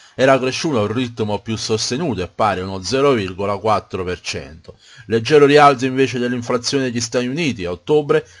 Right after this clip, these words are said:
il tasso di inflazione si è attestato all'uno virgola otto per cento su base annua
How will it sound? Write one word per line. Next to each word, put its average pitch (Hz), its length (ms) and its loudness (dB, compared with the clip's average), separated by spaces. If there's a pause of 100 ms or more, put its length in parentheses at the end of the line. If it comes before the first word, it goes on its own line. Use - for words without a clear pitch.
il 110 180 -6
tasso 113 340 0
di 107 220 -4
inflazione 117 800 -2
si - 100 -6
è 117 40 0
attestato 113 600 -4
all'uno 165 360 0
virgola 127 360 0
otto 107 340 0
per 107 200 -2
cento 98 560 -2
su 82 140 -14
base 95 420 -4
annua 120 420 -4